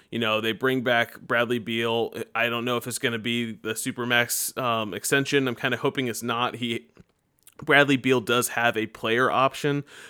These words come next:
for next year. I'm almost hoping that he just picks up that option and comes back, and then they figure out if Beal and Porzingis can play together, and, and Kuzma and whoever else they kinda add to this team, uh, if they can actually build a contender of some sort, at least, like, you know, playoff contender,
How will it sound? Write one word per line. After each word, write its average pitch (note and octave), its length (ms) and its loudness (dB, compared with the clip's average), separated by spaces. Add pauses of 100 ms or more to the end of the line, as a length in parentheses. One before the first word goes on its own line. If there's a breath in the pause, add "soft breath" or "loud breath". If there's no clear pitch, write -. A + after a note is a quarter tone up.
for A2+ 720 4
next A#2 420 0
year. A#2 320 2
I'm A#2 220 -2
almost A#2 320 -2
hoping A2 300 -4
that G#2 100 -4
he A#2+ 100 -6
just G#2 200 -8
picks - 240 -6
up A2 120 -4
that G#2+ 160 -2
option G#2+ 380 -2
and G#2+ 120 -4
comes A2 240 -8
back, A2+ 280 -4
and A#2 80 -10
then G#2 100 -6
they G#2 80 -6
figure A2 360 -6
out G#2+ 220 0
if G#2 180 -8 (360 loud breath)
Beal A2 280 2
and G#2+ 100 -2
Porzingis G#2+ 520 -4
can G#2 140 -8
play A2 200 0
together, A2 520 0
and, G#2 220 -8 (280 loud breath)
and G#2 200 -4
Kuzma A2 680 -4
and G#2 140 -8
whoever G#2+ 360 -2
else G#2+ 180 0
they G#2 80 -4
kinda G#2 280 -6
add G#2+ 220 -2
to A2 60 -10
this G#2+ 180 -6
team, A2 420 -6
uh, A2+ 260 -6
if A2 120 -4
they G#2 120 -4
can A2 120 -6
actually G#2+ 280 -4
build A2 340 -4
a G#2 60 -6
contender A#2 720 -4 (280 loud breath)
of A2+ 140 0
some A#2+ 220 -2
sort, B2 340 2
at G2+ 120 -4
least, A#2 260 -4
like, G#2+ 200 -6
you A#2+ 80 -4
know, G#2 140 -4
playoff A2+ 400 -2
contender, C3+ 500 0